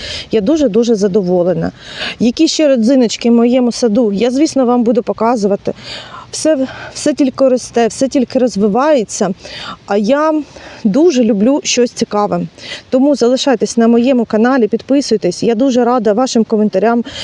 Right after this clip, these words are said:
я дуже рада своїм постійним глядачам. Тож, до нових зустрічей,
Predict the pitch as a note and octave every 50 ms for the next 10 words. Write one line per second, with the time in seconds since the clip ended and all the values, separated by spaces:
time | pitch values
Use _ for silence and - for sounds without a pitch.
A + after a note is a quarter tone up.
0 | - - - A#3+ G3+ C4+ C#4+ A#3 B3+ A#3+ B3 C4 C#4 A3+ B3+ A#3+ G#3 - - -
1 | - A3+ A#3+ C4 C4 - A3+ - - B3+ C4+ C4 B3+ A#3 G#3 A3+ A3 F#3+ G3+ -
2 | - - A3+ B3 C4+ C4+ C4 - - - - - - - - - - - - -
3 | - - C#4+ C#4 A#3 G3 G3+ A#3+ A#3 A#3+ A#3+ G#3 A3+ F#3 F#3+ G#3 C4+ E4 F4+ -
4 | D#4 A#3+ - - - G#3 F#3